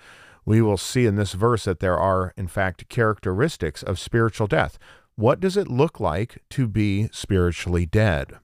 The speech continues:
In verses two and three, or in between these verses, we find what we could call the antagonist's trinity, or the satanic trinity. Um,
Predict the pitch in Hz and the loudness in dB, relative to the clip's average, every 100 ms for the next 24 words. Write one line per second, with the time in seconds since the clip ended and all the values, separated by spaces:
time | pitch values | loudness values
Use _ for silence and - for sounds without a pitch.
0 | _ _ _ _ _ _ _ _ _ _ | _ _ _ _ _ _ _ _ _ _
1 | _ _ _ - 127 131 170 - 139 120 | _ _ _ 4 6 6 2 2 2 0
2 | - - 151 147 151 113 110 - - 139 | -6 -4 2 4 4 0 -4 -6 -2 0
3 | 139 92 87 98 85 98 104 110 104 - | 2 0 0 -2 0 0 0 0 -2 -2
4 | 127 127 113 87 82 - 80 78 78 92 | 2 2 2 0 -2 -4 -4 -4 -2 -2
5 | 92 95 92 - 104 104 101 92 90 - | -2 -2 -4 -2 -2 0 -2 -2 -4 -4
6 | 92 - 80 - 104 107 98 92 82 90 | -4 -6 -6 0 2 2 0 -4 -6 -6
7 | 85 - 101 110 113 110 - - - - | -6 -4 -2 0 -2 -2 -6 -12 -16 -8
8 | - 123 127 135 151 - - - - - | -2 0 0 -2 -4 -10 -20 -20 -20 -16
9 | - 92 92 76 - 87 90 110 113 135 | -2 0 0 -2 -2 -2 0 0 2 0
10 | - - 127 123 120 120 113 - - - | -4 -2 0 0 -2 -2 -4 -8 -20 -20
11 | _ 90 87 80 71 73 | _ 0 2 2 -2 -6